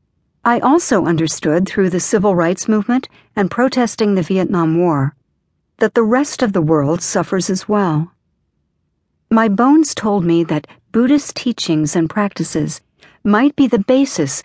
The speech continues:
for working with and transforming the experience of alienation,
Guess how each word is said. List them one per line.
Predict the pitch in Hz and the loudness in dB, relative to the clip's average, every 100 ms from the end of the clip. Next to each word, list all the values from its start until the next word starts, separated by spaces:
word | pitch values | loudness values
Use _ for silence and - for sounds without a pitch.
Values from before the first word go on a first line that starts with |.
| - | -14
for | - 175 | -2 2
working | 165 180 202 233 214 | 4 2 2 0 2
with | 214 226 190 | 2 0 -2
and | 160 | -2
transforming | - 175 170 - 240 240 160 151 _ - | 0 -2 -2 -2 0 2 0 -2 _ -2
the | 196 | 0
experience | 185 - - 233 226 220 208 | 0 -4 0 2 2 0 0
of | 170 - | -4 -2
alienation, | 196 185 190 175 160 160 - 147 | 0 2 2 2 0 0 -2 -4